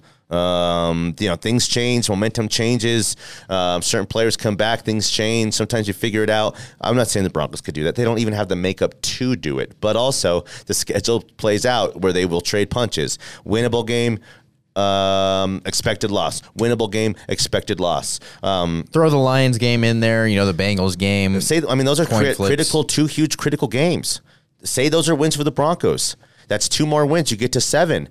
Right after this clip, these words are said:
Speaker 1: Then you haven't played the Chiefs at all. You haven't played the Chargers at all. And you have the Raiders one more time. So, again, in the end,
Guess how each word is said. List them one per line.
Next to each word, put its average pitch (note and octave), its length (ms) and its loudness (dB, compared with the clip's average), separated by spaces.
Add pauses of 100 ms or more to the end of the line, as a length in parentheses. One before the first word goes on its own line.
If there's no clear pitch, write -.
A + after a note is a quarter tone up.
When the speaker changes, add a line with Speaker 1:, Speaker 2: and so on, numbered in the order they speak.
(160)
Speaker 1:
Then D3+ 560 0 (140)
you C3+ 100 0
haven't D#3 220 0
played E3+ 180 2
the D#3 60 -2
Chiefs A#3+ 340 2
at F#3 120 4
all. C#2 260 -2 (160)
You B2 80 2
haven't E3 160 2
played F3 160 2
the F3 80 0
Chargers G#3 460 2
at A2+ 60 2
all. C3 180 0 (120)
And A#3+ 400 2
you F3 100 2
have E3 160 2
the F3+ 60 2
Raiders E3 320 2
one E3+ 100 2
more G3 120 0
time. A#3 480 -2 (680)
So, D3+ 360 2
again, C#3 440 0
in E3+ 280 0
the F#3 220 0
end, G#2+ 320 0